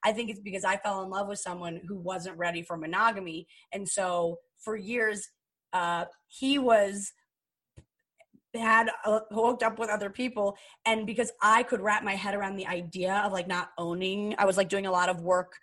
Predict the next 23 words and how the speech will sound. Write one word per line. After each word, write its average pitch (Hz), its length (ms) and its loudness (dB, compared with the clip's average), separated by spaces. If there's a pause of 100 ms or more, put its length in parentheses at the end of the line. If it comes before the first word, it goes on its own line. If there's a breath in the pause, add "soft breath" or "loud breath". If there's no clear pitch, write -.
(220 loud breath)
around, 180 400 2
like, 175 200 0
what 190 140 4
is 175 220 -2 (100)
soul 180 420 4
love? 180 260 4
And 180 100 -2
it's 170 100 -10
not 180 120 2
about 175 180 2
ownership, 170 560 -2 (160)
you 185 120 -8
know, 170 440 0
and 170 80 -4
I 165 60 -2
was 165 80 -4
doing 180 140 -6
my 175 80 -6
coaching 180 300 -6
training. 170 580 -4 (360 loud breath)
So 220 300 4
I, 220 160 6 (180)
but 208 180 4